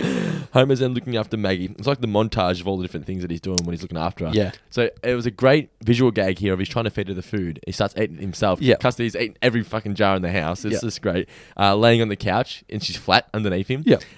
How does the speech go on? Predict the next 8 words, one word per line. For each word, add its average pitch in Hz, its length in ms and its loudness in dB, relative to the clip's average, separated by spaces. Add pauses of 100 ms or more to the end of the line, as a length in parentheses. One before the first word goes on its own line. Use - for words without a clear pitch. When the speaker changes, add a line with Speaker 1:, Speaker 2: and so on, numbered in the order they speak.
(140)
Speaker 1:
And 123 120 2
then 127 140 4
stapling 135 640 0
the 120 80 -6
nappy, 120 320 -4
which 117 120 -8
is 117 60 -4
genius. 98 540 -6